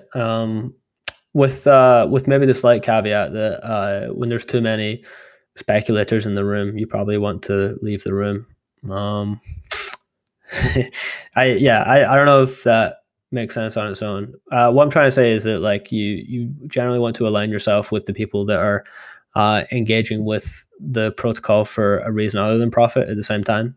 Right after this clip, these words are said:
Uh, that, that's why, like, uh, the right gaming protocol to get it really right is gonna print so hard, because a lot of people, like, when they're playing World of Warcraft, they're playing RuneScape, they're not really thinking about making money.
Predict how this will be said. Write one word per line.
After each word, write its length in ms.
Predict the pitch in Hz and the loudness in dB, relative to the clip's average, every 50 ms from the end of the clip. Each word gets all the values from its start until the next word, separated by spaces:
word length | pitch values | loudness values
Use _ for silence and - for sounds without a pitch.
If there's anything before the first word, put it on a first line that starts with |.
| _ - | _ -6
Uh, 180 | - 117 113 110 | -2 0 0 2
that, 180 | 120 131 127 | 2 2 4
that's 160 | 135 147 143 - | 4 4 4 6
why, 140 | 196 180 | 6 6
like, 240 | 165 156 147 135 135 | 8 6 6 6 6
uh, 80 | 131 123 | 4 4
the 140 | 117 123 123 | 6 6 6
right 240 | 120 117 101 - - _ _ _ _ - 131 | 4 4 4 0 -4 _ _ _ _ -10 -4
gaming 340 | 123 113 113 113 113 110 107 | -2 0 0 0 -2 -4 -4
protocol 400 | - 117 107 98 110 - 104 98 | -4 -4 -4 -4 -2 -2 -4 -4
to 100 | - 107 | -2 -2
get 140 | 107 101 | -2 -2
it 140 | 104 87 - | -2 -2 -4
really 240 | 107 113 110 104 104 | -4 -4 -4 -2 -2
right 220 | 101 101 107 98 | 0 0 0 0
is 120 | 95 113 - | -2 -4 -6
gonna 320 | - 104 101 101 104 117 - - - - - - _ _ _ | -6 -6 -6 -6 -6 -8 -10 -16 -20 -20 -20 -20 _ _ _
print 320 | - - - 110 107 107 - _ _ - | -8 -2 0 0 0 0 -4 _ _ -10
so 260 | - - 131 113 104 | -4 0 2 4 4
hard, 260 | 107 107 113 113 113 | 6 6 4 4 2
because 520 | - 123 - - 110 110 107 - - - - - | 0 -4 -2 0 0 0 0 -4 -8 -14 -10 -4
a 100 | 123 123 | 0 2
lot 80 | 131 135 | 4 4
of 60 | 131 | 4
people, 180 | 147 143 143 135 127 | 4 4 4 4 4
like, 160 | 123 120 120 | 4 2 2
when 80 | 127 120 | 0 -2
they're 100 | 117 113 | -2 -2
playing 220 | - 123 120 113 | -2 -2 -2 0
World 220 | 104 107 110 110 107 | 2 0 0 2 0
of 60 | 98 | 0
Warcraft, 420 | 98 104 110 - 104 101 98 - | -2 -2 -2 0 0 -2 -2 -2
they're 100 | - 101 | -6 -10
playing 260 | 101 - 113 104 101 | -8 -6 -6 -6 -4
RuneScape, 440 | 98 98 104 104 - - 107 101 - | -4 -6 -6 -8 -6 -6 -6 -6 -4
they're 100 | - 113 | -2 -2
not 140 | 117 123 127 | 0 0 2
really 160 | 139 139 131 | 4 4 2
thinking 360 | 131 120 113 113 110 120 113 110 | 2 2 -2 -2 0 -2 -2 0
about 200 | 104 107 101 101 | 0 0 -2 -2
making 300 | 98 104 98 - 95 92 | -2 -4 -6 -6 -8 -8
money. 280 | 92 95 95 98 127 | -6 -6 -6 -6 -8